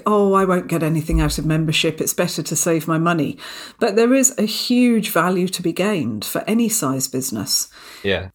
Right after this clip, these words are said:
Speaker 1: It brings me in mind to a phrase I heard once, and that was, "Decisions are made by those who show up."
Speaker 2: <laughs> Yes, of course. Look, I totally agree. Um, and I see that time and time again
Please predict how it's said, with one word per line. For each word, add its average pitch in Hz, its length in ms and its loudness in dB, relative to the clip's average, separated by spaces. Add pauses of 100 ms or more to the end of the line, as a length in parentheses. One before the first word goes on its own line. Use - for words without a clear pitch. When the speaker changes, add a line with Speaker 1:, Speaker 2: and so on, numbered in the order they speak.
(100)
Speaker 1:
It - 180 -4
brings 320 320 0
me 339 80 2
in 285 80 4
mind 233 300 4
to 220 140 2
a 202 40 4
phrase 202 460 2
I 165 60 0
heard 156 240 -2
once, 135 540 -2
and 185 160 -2
that 180 160 -2
was, - 300 0
"Decisions 220 640 0
are 190 40 0
made 180 320 0
by 170 160 0
those 170 380 0
who 165 100 -4
show 160 340 -2
up." - 280 -4 (720)
Speaker 2:
<laughs> - 0 -
Yes, 101 580 2
of 85 80 -14 (160)
course. 107 480 0 (560)
Look, 117 340 -2
I 113 80 4
totally 110 380 0
agree. 85 420 -4 (180)
Um, 95 420 0 (180)
and 127 100 6
I 131 80 8
see 160 380 0
that 131 340 0
time 127 540 2
and 104 180 -4
time 107 320 0
again 92 440 -2